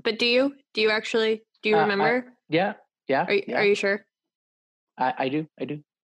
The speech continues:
Speaker 1: Okay.
Speaker 2: So yeah, it's called The Academy Arguments, uh, where we talk, well,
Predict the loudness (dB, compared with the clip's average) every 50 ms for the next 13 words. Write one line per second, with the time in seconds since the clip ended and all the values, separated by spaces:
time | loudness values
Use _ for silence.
0 | _ _ -4 -2 0 0 -2 -2 -4 -8 _ -20 -20 -12 -2 2 2 4 6 6
1 | 4 4 4 2 -2 -6 -2 0 2 4 4 4 4 2 0 -2 _ _ _ _
2 | _ -20 -20 -6 -4 -2 0 2 4 4 2 2 0 0 0 0 2 2 0 0
3 | 0 0 0 0 0 0 0 0 2 2 0 -2 -4 -8 -6 -2 0 2 2 2
4 | 2 4 2 4 4 2 2 0 0 0 0 2 2 0 -2 0 2 2 2 2
5 | 0 -4